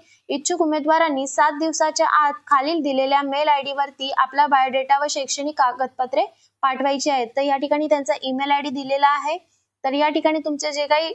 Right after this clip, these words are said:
डिटेल्स आहेत, बायोडेटा आहे, शैक्षणिक कागदपत्रासह तुम्हाला या ठिकाणी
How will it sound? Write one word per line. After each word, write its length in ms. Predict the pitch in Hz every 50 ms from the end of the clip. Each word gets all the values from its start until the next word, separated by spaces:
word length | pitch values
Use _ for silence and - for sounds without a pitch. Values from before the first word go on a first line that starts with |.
| - _ _ _ _ _ -
डिटेल्स 460 | 240 269 269 - 277 285 294 302 302
आहेत, 300 | 320 302 285 277 285 247 226 - - _ _ _
बायोडेटा 500 | - 233 240 240 262 262 285 285 277 294
आहे, 220 | 285 285 277 277 277
शैक्षणिक 480 | - 277 262 - - 277 277 294 294
कागदपत्रासह 960 | - 262 233 220 262 262 - - 269 262 269 277 277 285 277 - 302 277 262 233 214 _ _ _ _ _ -
तुम्हाला 260 | 254 254 269 277 285
या 80 | 269 269
ठिकाणी 340 | 262 254 277 269 294 381